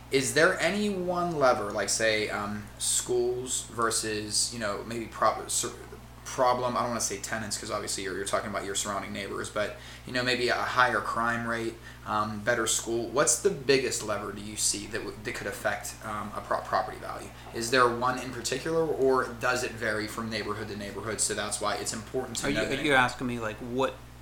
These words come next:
Speaker 2: makes a property an A or a B?
Speaker 1: Yeah, yeah. Is it, I mean, typically, do you see, is it, um, is it the school system that could increase that value? Is it a lower crime rate? Is it, you know, a mixture of everything? Is,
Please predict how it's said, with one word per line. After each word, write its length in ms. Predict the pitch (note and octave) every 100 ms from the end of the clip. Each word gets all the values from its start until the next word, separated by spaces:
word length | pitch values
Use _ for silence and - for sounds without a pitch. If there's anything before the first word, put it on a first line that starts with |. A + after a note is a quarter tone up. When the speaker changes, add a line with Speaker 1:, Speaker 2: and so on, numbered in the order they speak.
| - -
Speaker 2:
makes 380 | B2 B2+ B2+ -
a 20 | C3
property 500 | - A#2 A2+ B2 A2+
an 100 | A#2+
A 300 | A#2+ A#2 A#2
or 160 | A2+ G#2+
a 40 |
B? 380 | F#2+ A2 A2 G#2+ - - - -
Speaker 1:
Yeah, 240 | G#3+ F3 A#2+
yeah. 200 | C3+ A#2+
Is 160 | B2+
it, 140 | C#3 C3+
I 100 | C#3+
mean, 160 | C#3
typically, 380 | C3+ F#3+ F3+ E3+
do 60 | C#3+
you 100 | C#3
see, 400 | C3 C#3 C3+ B2
is 160 | B2 B2
it, 220 | B2 A#2+
um, 320 | A#2 A#2 A#2
is 140 | A#2 A#2
it 60 |
the 80 | A#2
school 260 | - - E3
system 320 | E3+ F3+ F3
that 140 | E3+
could 100 | E3+ E3+
increase 420 | D#3 D3+ E3+ D#3+
that 220 | D#3 D3+
value? 640 | D3 D#3 D3+ D#3+ D#3 D#3+ D#3+ - -
Is 240 | B2+ C3+ C3+
it 300 | B2+ B2 A#2+
a 80 | A#2+
lower 300 | A#2+ C3+ C#3
crime 400 | C#3+ D3 C#3+ C#3+
rate? 380 | C#3+ C#3+ C#3+ C3+
Is 140 | B2 A#2
it, 160 | A2+
you 60 | A#2
know, 100 | A2+
a 80 | A2+
mixture 280 | A#2+ -
of 60 | G#2
everything? 520 | A2+ B2+ C3 C3 C3
Is, 480 | G#2 A2+ G#2+ G#2 -